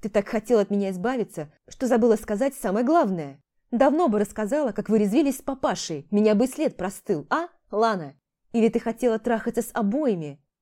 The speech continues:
Может, все эти три года ты пряталась под ним?» «Брехня!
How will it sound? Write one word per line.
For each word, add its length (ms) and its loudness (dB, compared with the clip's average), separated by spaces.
Может, 300 0
все 160 -4
эти 120 -2
три 120 -6
года 300 2
ты 100 -2
пряталась 480 0
под 220 2
ним?» 240 2
«Брехня! 600 2